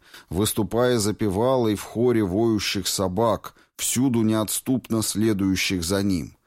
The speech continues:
Создатель выдумал женщину.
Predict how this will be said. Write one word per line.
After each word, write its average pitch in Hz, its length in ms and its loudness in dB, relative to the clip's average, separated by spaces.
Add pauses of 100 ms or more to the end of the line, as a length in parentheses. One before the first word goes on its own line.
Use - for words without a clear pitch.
(320)
Создатель 123 760 0
выдумал 107 640 0
женщину. 85 800 -2